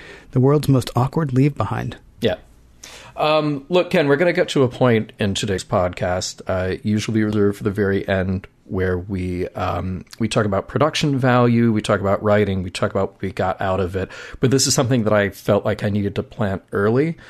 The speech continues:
Speaker 2: um, because it sort of colored my, my experience, my level of enjoyment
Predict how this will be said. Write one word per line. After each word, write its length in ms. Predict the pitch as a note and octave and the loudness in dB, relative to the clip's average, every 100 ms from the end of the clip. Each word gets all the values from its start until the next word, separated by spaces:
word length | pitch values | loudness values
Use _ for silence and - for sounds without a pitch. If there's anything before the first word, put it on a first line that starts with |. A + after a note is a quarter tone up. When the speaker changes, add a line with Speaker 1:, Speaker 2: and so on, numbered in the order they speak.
| - - - | -20 -20 -6
Speaker 2:
um, 460 | G#2+ G2+ F#2+ F#2 - | -2 0 0 -2 -4
because 260 | A2+ C3+ A#2+ | -2 0 -2
it 100 | B2 | -2
sort 180 | - G#2+ | 0 0
of 180 | G2 - | 0 -6
colored 640 | - A#2+ A#2+ A2 G2+ A2 | -4 2 4 2 0 -6
my, 460 | - A2+ G2+ G2 F#2 - _ _ - - - - | -4 0 0 0 -2 -10 _ _ -20 -18 -16 -10
my 240 | G#2 F#2 F#2+ - | -6 -4 -4 -6
experience, 800 | G2+ - B2 A2 A2+ A2 - - | -6 -2 2 4 4 2 -2 -2
my 160 | F#2 | -2
level 360 | F2+ G2 G#2 G2 | 0 -2 -2 -4
of 120 | F#2 | -4
enjoyment 640 | F2+ F2+ G2 G2+ G#2+ A2 | -4 -2 0 2 2 0